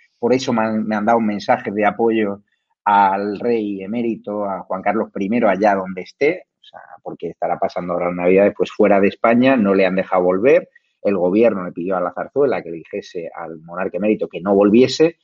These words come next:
A mí me parece algo increíble, eh, yo me solidaricé muchísimo con Juan Carlos primero porque tiene derecho a estar con su familia.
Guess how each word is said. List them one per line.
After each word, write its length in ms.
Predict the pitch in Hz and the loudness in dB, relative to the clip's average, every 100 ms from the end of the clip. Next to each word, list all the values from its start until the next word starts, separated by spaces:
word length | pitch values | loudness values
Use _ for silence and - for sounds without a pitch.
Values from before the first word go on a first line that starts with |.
| _ _ - | _ _ -10
A 80 | |
mí 60 | 87 | -8
me 60 | 85 | -2
parece 460 | 90 90 95 92 | -2 -2 0 0
algo 300 | 90 92 92 | 2 2 0
increíble, 760 | 92 87 110 90 113 123 143 85 | -4 -6 -2 2 2 4 0 0
eh, 320 | 82 82 82 | -4 -6 -6
yo 180 | 85 85 | -6 -6
me 140 | 90 | -8
solidaricé 580 | 90 92 90 85 87 98 | -6 -6 -6 -10 -6 -6
muchísimo 380 | 92 90 95 98 | -6 -18 -6 -4
con 100 | 95 | -2
Juan 160 | 95 87 | -2 0
Carlos 180 | 90 | 0
primero 260 | - 98 117 | 2 4 4
porque 180 | 110 82 | 2 -2
tiene 200 | 92 90 | 0 0
derecho 280 | 92 - 92 | -2 0 0
a 20 | |
estar 240 | - 92 | 0 -2
con 120 | 95 | -2
su 140 | 92 95 | -6 -6
familia. 560 | - 120 156 156 165 | -4 2 4 4 4